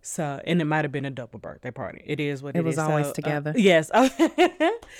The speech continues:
Speaker 1: So mom and dad came over, your mom and dad. So
Speaker 2: Mm-hmm.
Speaker 1: mom and dad came over and he had his little belt, you know, attached so he could lift up that leg. And I o-, I opened the door.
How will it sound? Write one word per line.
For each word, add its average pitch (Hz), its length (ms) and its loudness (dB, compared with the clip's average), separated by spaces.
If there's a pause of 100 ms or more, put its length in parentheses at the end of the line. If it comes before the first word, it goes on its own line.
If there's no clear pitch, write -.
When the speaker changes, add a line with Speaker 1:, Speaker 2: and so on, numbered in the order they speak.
(280)
Speaker 1:
So 170 520 2
mom 160 260 0
and 196 60 -2
dad 170 220 2
came 156 220 -2
over, 147 160 -4
your 160 140 2
mom 120 200 -2
and 113 60 -4
dad. 120 280 -2 (100)
So 147 160 -8
Speaker 2:
Mm-hmm. 170 240 2
Speaker 1:
mom 151 180 2
and 165 40 -4
dad 156 260 -6
came 160 360 -6
over 139 560 -8 (520)
and 139 600 -6
he 151 140 -10
had 143 140 -12
his 139 120 -14
little 139 200 -12 (220)
belt, 139 520 -4
you 175 80 -2
know, 135 280 -4
attached 139 460 -6
so 156 80 -8
he 147 140 -8
could 135 140 -10
lift 139 240 -6
up 139 160 -8
that - 180 -4
leg. 127 480 -6 (680)
And 143 800 -6
I 156 200 2
o-, 156 220 -2
I 196 160 6
opened 160 280 0
the 147 40 -6
door. 131 340 -6